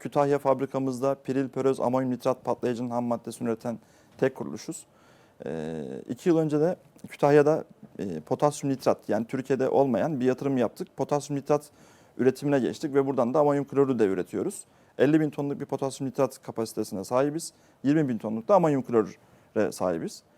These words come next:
E, Körfez fabrikamızda üreyi beş yüz altmış bin ton civarında bir kapasitemiz mevcut. E, üç yüz doksan altı bin ton civarında amonyak üretimine, e, sahibiz.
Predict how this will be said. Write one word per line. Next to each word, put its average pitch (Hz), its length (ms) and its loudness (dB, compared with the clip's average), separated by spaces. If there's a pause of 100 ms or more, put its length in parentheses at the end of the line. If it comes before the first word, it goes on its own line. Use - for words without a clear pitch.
(400)
E, 80 360 -4
Körfez 135 320 0
fabrikamızda 165 800 0
üreyi 156 500 4
beş 143 300 2
yüz 147 160 -2
altmış 143 320 2
bin 156 120 -4
ton 143 240 -4
civarında 135 420 2
bir 135 40 -10
kapasitemiz 139 580 -4
mevcut. 160 300 -2 (720)
E, 101 100 -4
üç 135 240 -4
yüz 139 100 0
doksan 143 220 0
altı 135 240 0
bin 131 100 -4
ton 120 180 -2
civarında 110 440 0
amonyak 127 520 2 (380)
üretimine, 104 520 -2 (140)
e, 71 240 -6
sahibiz. 95 540 -4